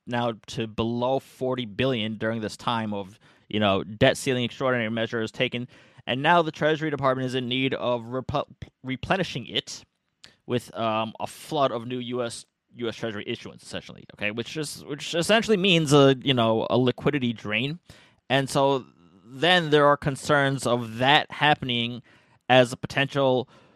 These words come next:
almost, I guess, recession accelerator, right? Um, I think it was, uh, I might be wrong about this, I think it was Bank of America who basically said that, uh, it would equate to about a twenty-five basis point rate hike in and of itself,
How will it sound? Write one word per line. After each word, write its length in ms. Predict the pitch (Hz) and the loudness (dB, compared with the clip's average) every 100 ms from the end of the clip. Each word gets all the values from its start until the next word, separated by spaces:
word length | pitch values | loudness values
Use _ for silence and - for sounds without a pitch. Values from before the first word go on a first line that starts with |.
| _ _ | _ _
almost, 500 | - 120 131 131 - | 2 4 6 4 2
I 80 | - | -4
guess, 180 | 117 120 | -4 0
recession 540 | 123 120 - 131 139 | 0 2 0 0 0
accelerator, 760 | 104 - 139 131 101 95 - - - | -4 2 6 6 4 -2 -6 -20 -10
right? 240 | 92 104 - - | -8 -8 -8 -6
Um, 260 | 104 104 | -4 0
I 120 | 101 | -2
think 160 | 113 156 | 0 -2
it 100 | 123 | 0
was, 400 | 135 123 104 - - - _ _ - - | 0 0 -4 -10 -14 -20 _ _ -20 -18
uh, 120 | 92 107 - - | -16 -18 -16 -8
I 120 | 110 | 0
might 180 | 131 147 | 2 4
be 60 | |
wrong 160 | 151 147 | 4 4
about 140 | 143 | 4
this, 120 | 143 127 | 2 0
I 60 | |
think 120 | 156 | 4
it 40 | 165 | 4
was 100 | 120 | 4
Bank 300 | - 120 123 | 2 0 2
of 60 | |
America 500 | 120 113 113 101 87 - | -2 -2 -2 -2 -4 -6
who 140 | 120 | -4
basically 320 | 113 113 117 | -2 -2 -4
said 320 | 110 113 104 | 0 0 2
that, 180 | 101 98 - _ _ _ _ _ _ _ _ - | 0 -4 -4 _ _ _ _ _ _ _ _ -2
uh, 300 | 113 104 104 | 2 2 0
it 60 | 117 | 0
would 160 | 117 | -2
equate 320 | 113 - 156 143 | -4 2 2 4
to 60 | |
about 260 | 123 127 127 | 4 6 4
a 60 | |
twenty-five 440 | - 131 127 135 107 | 2 -6 0 0 2
basis 300 | 117 - 120 | -2 -4 -12
point 300 | - 113 - _ - _ - | -8 -8 -8 _ -20 _ 0
rate 180 | 247 107 | 2 4
hike 240 | 123 113 | 0 -2
in 80 | 98 | -6
and 140 | 107 | -4
of 80 | 98 | -6
itself, 520 | 92 - 92 - _ | -6 -6 -8 -10 _